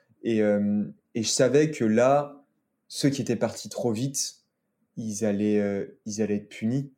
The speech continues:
parce que, enfin, ils allaient être sanctionnés parce que, en fait, quand tu peux pas courir sur ces parties-là, bah, tu perds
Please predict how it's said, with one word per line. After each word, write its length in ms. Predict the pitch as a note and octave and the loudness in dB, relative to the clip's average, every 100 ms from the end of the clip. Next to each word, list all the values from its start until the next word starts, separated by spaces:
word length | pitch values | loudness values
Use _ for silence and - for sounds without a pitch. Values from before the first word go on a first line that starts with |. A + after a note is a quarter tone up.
| _ _ | _ _
parce 260 | G#2+ - | -6 -6
que, 300 | - A2+ G#2+ | -2 0 0
enfin, 100 | G#2 | 0
ils 120 | G#2+ | 0
allaient 100 | G#2 | 2
être 100 | G#2 | 2
sanctionnés 540 | G#2 A2+ - A#2 A#2+ D3 | 0 -4 -2 -2 0 2
parce 200 | G#2+ - | 0 -2
que, 120 | - | 0
en 80 | G#2 | 0
fait, 160 | C3 | 0
quand 100 | - | -4
tu 140 | G#2+ - | -8 -6
peux 100 | G#2 | -4
pas 140 | A2+ | -2
courir 500 | G#2+ A2 A#2+ A#2+ - _ _ _ _ | -2 -4 -2 -2 -6 _ _ _ _
sur 240 | - - | -14 -8
ces 160 | G#2 G#2 | -6 -4
parties-là, 680 | G#2 - - G#2+ B2+ C#3 - _ _ | -6 -6 -2 2 2 0 -10 _ _
bah, 200 | - G2 | -6 -6
tu 140 | F#2+ - | -6 -6
perds 220 | - G#2 | -6 -6